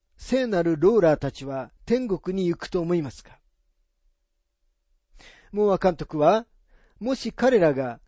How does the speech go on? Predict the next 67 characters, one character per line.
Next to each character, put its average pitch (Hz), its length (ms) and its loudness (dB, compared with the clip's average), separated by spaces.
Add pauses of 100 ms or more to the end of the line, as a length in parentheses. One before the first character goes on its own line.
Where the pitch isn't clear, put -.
天 240 240 -2
国 190 320 2
を 180 60 6
通 226 260 -2
り 220 80 -6
過 214 140 -12
ぎ 196 120 -6
て 185 140 0
し - 200 -10
ま 226 120 0
わ 240 120 0
な 220 120 -2
け 202 160 0
れ 190 80 2
ば 180 320 2
行 165 220 -4
く - 100 -20
こ 220 160 -2
と 220 140 -6
が 208 160 4
で 151 240 0
き 240 200 -6
る 254 60 -6
で 202 160 2
し - 160 -8
ょ 180 80 -2
う 180 60 -4
ね」 185 120 -2
と 214 200 0
答 165 280 0
え 123 60 -2
ま 107 140 -16
し - 80 -20
た。 - 100 -20 (2000)
こ - 120 -18
こ 247 100 -4
で 240 120 0
ヨ 254 120 -2
ハ 254 120 -2
ネ 220 100 0
が 180 120 4
語 190 280 -2
っ 208 40 0
て - 160 0
い 190 40 6
る 175 100 2
状 160 200 0
況 156 220 -2
は、 165 260 2 (220)
そ - 260 -8
の 254 120 -4
よ 302 160 -6
う 226 40 -4
な 180 120 0
こ - 160 -10
と 180 120 -6
で 185 140 2
あ 185 60 8
る 170 80 -2
と 190 180 -2
私 165 420 0
に 190 100 -4
は 220 140 2
思 139 220 -4
い 113 60 -10
ま 104 140 -18
す。 - 200 -20